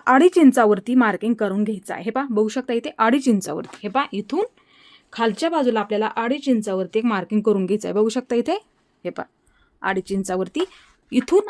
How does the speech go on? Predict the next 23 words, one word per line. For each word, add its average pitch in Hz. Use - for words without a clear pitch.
आतल्या 262
बाजूला 254
तेच 359
अडीच 240
घेतलं 247
ना 214
आपण, 202
वरून 202
हे 247
अडीच 262
इंच 214
घेतलं, 196
त्याच्यावरती 302
आतल्या 277
बाजूला 208
आपल्याला 214
दीड 320
इंचावरती 262
एक 247
मार्किंग 202
करून 214
घ्यायचं 214
आहे. -